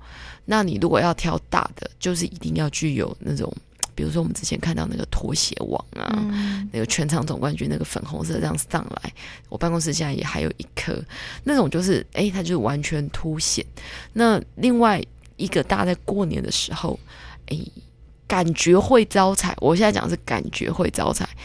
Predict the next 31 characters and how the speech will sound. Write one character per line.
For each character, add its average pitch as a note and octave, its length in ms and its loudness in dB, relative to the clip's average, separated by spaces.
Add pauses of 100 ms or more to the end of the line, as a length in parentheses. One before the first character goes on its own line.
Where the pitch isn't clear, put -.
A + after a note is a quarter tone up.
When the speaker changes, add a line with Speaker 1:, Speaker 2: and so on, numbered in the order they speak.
(200)
Speaker 1:
就 F#3+ 120 -6
是 G3 100 0
会 F#3+ 140 0
买 - 200 -4
那 - 140 -4
个 - 140 -8 (100)
国 C3 300 -4
兰， - 220 -2 (260)
Speaker 2:
嗯。 G3+ 240 -10
Speaker 1:
然 F#3 100 -2
后 G3+ 80 4
它 G3 120 2
是 F3+ 120 -2
不 E3+ 60 0
是 F3+ 60 4
会 F3 200 2
一 - 160 -4
重， - 260 2 (220)
然 F3+ 140 0
后 - 20 4
带 F3+ 180 4
着 E3+ 120 -2
香 D#3 340 2
气， - 260 0 (260)
Speaker 2:
嗯。 F#3 160 -10
Speaker 1:
然 E3+ 80 -4
后 F3+ 100 2
就 F3+ 100 2
会 F3 120 8
觉 D#2 180 -4
得， - 140 -6